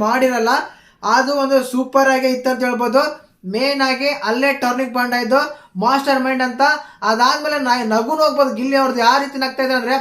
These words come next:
ಪ್ಲಾನ್ ಸಕ್ಸಸ್ ಆಯ್ತು ಅಲ್ಲಿ. ಮೇನ್ ಆಗಿ ಅದೊಂದ್ ಹೆಸರು ಕರೆಕ್ಟ್ ಆಗಿ ರಘು, ಗಿಲ್ಲಿ ಹೆಸರು ಹೇಳ-, ಹೇಳ್-, ಹೇಳ್ದಿದ್ರಿಗಿನ ಅವ್ರು ಕರೆಕ್ಟ್ ಆಗಿ ಸೇವ್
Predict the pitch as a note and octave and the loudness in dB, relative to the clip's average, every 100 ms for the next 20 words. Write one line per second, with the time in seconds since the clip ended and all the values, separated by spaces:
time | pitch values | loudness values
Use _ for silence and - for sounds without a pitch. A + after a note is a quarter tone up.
0 | C4+ C4 C#4 E4+ C#4 C4+ D#4 D4 C#4 C#4 | 2 2 2 0 -4 -2 -4 -2 -2 -2
1 | A#3+ D#3+ - _ _ - F#3 C4 C#4+ C4+ | -4 -6 -10 _ _ -8 -2 0 2 0
2 | A#3 G3 D#3 - - G#3+ A#3 C#4 E4 D#4 | 2 0 -2 -10 -6 -4 0 -2 2 2
3 | D#4 C4+ C#4 C4+ D4 C#4 C4+ A3 A#3+ C#4+ | 2 0 0 0 -2 0 0 0 -2 0
4 | C4+ A3 G#3 F3+ B3+ D4+ D4 C#4 C#4 C4 | 0 2 0 -2 -2 -2 0 2 2 2
5 | A#3+ B3+ G#3 B3+ C#4 C4 C4 A#3+ G#3 A#3+ | 0 -2 -2 0 0 -2 -2 -2 0 0
6 | D#4 - - _ A3 C4+ C4 C4 C#4+ - | -2 -10 -20 _ 2 4 4 0 -2 0
7 | C#4+ | 0